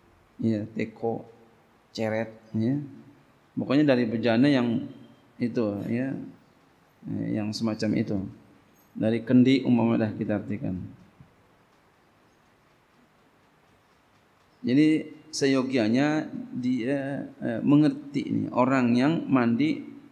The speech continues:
dari, ya, teko, lidaki kotin, bagi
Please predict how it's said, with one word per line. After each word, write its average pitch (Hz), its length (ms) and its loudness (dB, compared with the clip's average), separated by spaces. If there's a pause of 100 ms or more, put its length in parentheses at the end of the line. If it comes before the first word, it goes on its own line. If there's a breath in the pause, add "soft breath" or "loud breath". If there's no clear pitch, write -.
(160)
dari, 127 720 0 (340)
ya, 120 160 -2 (880)
teko, 131 480 -4 (880)
lidaki 127 640 -2
kotin, 117 640 -2 (1400)
bagi 117 800 -2